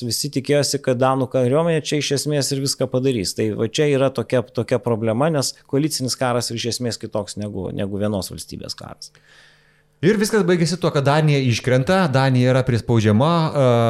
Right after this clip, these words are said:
Speaker 2: Habsburgai nukeliauja praktiškai iki Baltijos jūros ir dar vienas šansas pabaigti šitą karą, e, nėra išnaudojamas dėl to, kad jame atsiranda,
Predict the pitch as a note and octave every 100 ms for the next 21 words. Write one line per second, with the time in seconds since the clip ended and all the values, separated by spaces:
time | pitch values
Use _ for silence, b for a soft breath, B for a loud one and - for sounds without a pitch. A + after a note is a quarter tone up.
0 | A2 G2+ G#2 E3+ D#3 D#3+ C3+ B2+ A#2+ A#2
1 | A#2 B2+ F3 C3 D3 D3+ - - C#3+ D3+
2 | - B2+ A#2+ D#3+ F#3 - G#2+ - A2 A2+
3 | A#2+ F3+ F#3 - C#3 C#3+ - _ - A2+
4 | G#2+ F3+ G#3+ A#2 G#2 - B2 A#2 G#2+ A#2
5 | A2+ A2 A2 - G#2+ B2+ C#3 D3 B2 G#2+
6 | C3 B2 A#2+ A#2+ A#2+ A2 A2+ A2 A#2+ C3
7 | B2+ A#2 A2 G#2+ G2+ G2+ G2+ F#2+ A#2 A#2+
8 | - G#2+ G#2+ G#2+ G#2